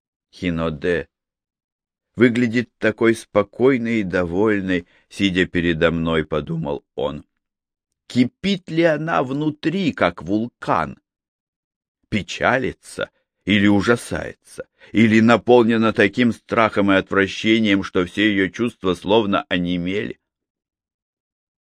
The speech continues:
«Матерь благословенная, прости меня.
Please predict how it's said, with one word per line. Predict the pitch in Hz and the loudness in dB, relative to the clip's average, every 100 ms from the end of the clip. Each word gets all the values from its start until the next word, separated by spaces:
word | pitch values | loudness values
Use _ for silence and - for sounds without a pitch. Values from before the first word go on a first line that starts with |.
| _ _ | _ _
«Матерь | - 76 78 73 64 71 | -8 -2 -2 -4 -10 -10
благословенная, | 73 76 71 - 57 62 62 82 80 - - - - _ _ _ _ _ _ _ _ _ _ _ | -8 -8 -10 -14 -12 -12 -10 -10 -10 -14 -18 -18 -20 _ _ _ _ _ _ _ _ _ _ _
прости | - 90 - - - 90 | 0 0 -2 -14 -8 -8
меня. | 69 - 50 - | -8 -12 -16 -18